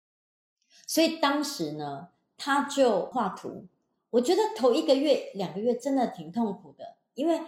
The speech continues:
不习惯画图的人，或者是能量不够的人，要勉强去画图，要经过一些突破。哦，但是他当时啊，有突破了。他说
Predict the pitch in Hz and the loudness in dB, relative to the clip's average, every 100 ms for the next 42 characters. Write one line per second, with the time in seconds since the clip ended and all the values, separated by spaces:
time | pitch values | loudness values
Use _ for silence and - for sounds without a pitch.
0 | - - 359 247 269 254 247 220 165 151 | -6 -2 0 2 2 2 0 -4 -6 -10
1 | 147 113 - - _ _ _ 359 - 185 | -10 -10 -14 -20 _ _ _ -2 2 2
2 | 175 - 277 190 - 214 202 262 320 254 | 0 -4 -4 -4 -2 -2 0 2 2 0
3 | 233 202 - 208 226 175 127 107 - _ | -4 -6 -2 2 2 0 -8 -12 -18 _
4 | _ _ _ - 285 208 202 208 226 220 | _ _ _ 0 2 2 2 0 -2 -4
5 | - 196 185 180 131 - 117 - _ - | -6 -10 -6 -6 -6 -10 -14 -16 _ -2
6 | 262 254 254 247 240 190 226 - 208 202 | 0 0 -2 0 0 0 -2 -2 -2 0
7 | 202 202 - - 262 - 269 - - - | -2 -8 -16 -6 -4 0 0 0 -4 -20
8 | _ _ 165 233 240 240 226 - _ 233 | _ _ -4 0 0 0 -4 -6 _ -4
9 | 233 226 233 - 135 123 147 147 185 180 | -2 0 -2 -6 -10 -10 -12 -12 -12 -8
10 | 185 131 - - _ _ 226 226 247 240 | -4 -4 -6 -16 _ _ -4 0 2 0
11 | 240 | -4